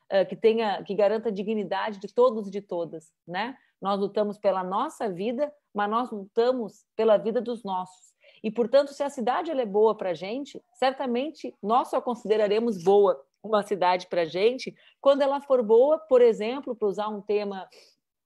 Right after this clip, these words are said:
ah, que várias de vocês, eh, dialogam permanente comigo, pros nossos filhos,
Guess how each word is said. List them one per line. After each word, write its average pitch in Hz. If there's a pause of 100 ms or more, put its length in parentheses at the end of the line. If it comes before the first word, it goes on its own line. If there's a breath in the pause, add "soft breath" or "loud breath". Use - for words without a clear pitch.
(280)
ah, 170
que 185
várias 196
de 180
vocês, 180
eh, 175
dialogam 180
permanente 196
comigo, 220
pros 247
nossos 262
filhos, 247